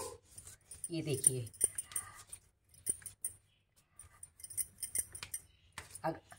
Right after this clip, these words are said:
आटा डो लगाते समय आ-, आटा एकदम tight होना चाहिए, क्योंकि रखने के बाद ये थोड़ा सा loose हो जाता है। इस बात का विशेष आपको ध्यान रखना है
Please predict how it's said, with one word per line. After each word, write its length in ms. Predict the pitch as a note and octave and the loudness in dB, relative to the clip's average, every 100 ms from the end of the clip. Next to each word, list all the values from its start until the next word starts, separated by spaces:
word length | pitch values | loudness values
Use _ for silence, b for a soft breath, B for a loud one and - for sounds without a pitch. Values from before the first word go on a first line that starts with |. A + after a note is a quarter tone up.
| - - - E3+ | -2 -2 10 12
आटा 320 | D#3+ - A#3+ | 12 12 12
डो 400 | B3 F#3+ F3 G#3 | 12 6 12 12
लगाते 440 | C4+ G#3 D#3+ F3+ F3 | 12 12 12 12 12
समय 380 | G3 C4+ - - - - - - | 12 12 12 10 -10 -12 -8 4
आ-, 160 | - - - - - - - - | 6 6 4 -14 -12 -12 -12 6
आटा 340 | D#3+ D#3+ A#3+ E4 - - E3+ | 12 12 12 12 12 6 8
एकदम 280 | F3+ B3+ C#4+ - - | 10 12 10 6 4
tight 340 | F#3 F#3 G3+ G#3 | 10 10 10 12
होना 180 | G#3 G3+ | 12 12
चाहिए, 340 | G3 F#3+ D4 G4+ - | 12 12 12 8 2
क्योंकि 240 | - D#4+ F4 | 4 10 10
रखने 420 | E3+ E3+ - E4 | 12 12 12 12
के 120 | F#4 D#4+ | 12 12
बाद 320 | G#3 D4 B3+ | 12 12 8
ये 80 | C4 | 4
थोड़ा 280 | F#3 D#3 D#3 | 10 12 12
सा 140 | E4 - - | 12 12 6
loose 420 | E3+ F3 B3+ F4 - - - | 8 10 12 12 12 6 10
हो 100 | E3+ | 12
जाता 320 | D3+ B2 - | 10 8 0
है। 160 | A#2+ - - - G#3 | -2 -6 -12 -2 0
इस 180 | - - | 6 12
बात 240 | F#3 - D#4 | 12 12 8
का 60 | E4 | 10
विशेष 420 | E3 E3 G3+ G3 | 10 12 12 12
आपको 280 | F#3+ F#3+ B3 | 12 10 6
ध्यान 320 | - D#3+ E3+ G3 | 4 10 10 12
रखना 280 | G3 A3 | 12 12
है 100 | E4 | 12